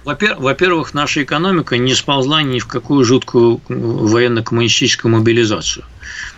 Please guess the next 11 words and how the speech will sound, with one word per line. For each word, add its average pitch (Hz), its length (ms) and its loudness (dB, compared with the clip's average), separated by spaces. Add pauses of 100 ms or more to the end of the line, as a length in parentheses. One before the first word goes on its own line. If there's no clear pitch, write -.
(180)
А, 107 380 0
она 127 160 2
осталась 135 380 0
в - 80 -2
целом 117 300 2
на 117 100 0
рыночных 110 480 0
рельсах, 165 480 -2
и, 113 320 2 (480)
значит, 113 400 -2
эти 123 360 0